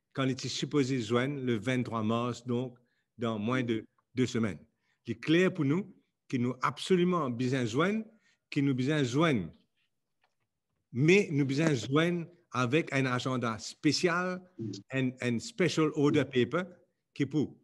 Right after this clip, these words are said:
capable de prendre une question parlementaire concernant la crise, mais aussi qui nous a un débat interactif avec le gouvernement, l'eau, ben, le covid et tout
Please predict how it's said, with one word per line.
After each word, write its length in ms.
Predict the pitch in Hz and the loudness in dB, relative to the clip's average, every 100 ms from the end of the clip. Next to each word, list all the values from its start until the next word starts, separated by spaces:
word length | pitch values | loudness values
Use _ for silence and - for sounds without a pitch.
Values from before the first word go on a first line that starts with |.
| _ _ | _ _
capable 380 | 127 127 160 151 | -4 -2 0 -2
de 60 | |
prendre 260 | 135 131 113 | -2 -2 0
une 180 | 113 110 | -4 2
question 380 | 160 139 175 156 | 2 2 0 0
parlementaire 760 | 143 127 131 120 139 123 95 - _ - - - _ - _ _ _ _ _ _ | 2 2 2 2 2 2 0 -6 _ -14 -14 -20 _ -20 _ _ _ _ _ _
concernant 640 | 156 147 160 139 139 107 - - _ _ _ | 2 4 4 4 4 2 -6 -20 _ _ _
la 140 | 123 | -4
crise, 960 | 110 156 196 240 247 - - - - - _ | -4 4 4 4 -2 -14 -14 -12 -12 -16 _
mais 140 | 131 151 | 0 2
aussi 640 | 170 151 - 214 240 - _ | 4 2 4 2 0 -6 _
qui 120 | - 160 | -2 2
nous 220 | 160 160 | 4 2
a 80 | 160 | 2
un 120 | 139 | 0
débat 800 | 135 120 113 160 147 185 208 - _ _ _ _ _ | 0 2 8 8 8 2 0 -10 _ _ _ _ _
interactif 800 | - 185 190 190 - - 220 220 - - _ _ _ - | 0 2 4 4 2 0 0 0 -4 -20 _ _ _ -2
avec 300 | 156 170 170 | 2 2 2
le 80 | |
gouvernement, 680 | 156 143 147 139 143 196 208 _ _ _ _ | 0 2 4 4 2 -2 -8 _ _ _ _
l'eau, 640 | 131 156 170 175 170 170 _ _ _ | 4 6 6 4 0 -8 _ _ _
ben, 280 | 131 135 139 139 | 0 0 -2 -4
le 160 | 135 139 | 2 2
covid 580 | 139 143 165 196 175 - | 4 4 4 2 -2 -10
et 140 | 143 120 _ _ | -10 -10 _ _
tout 220 | 262 | 2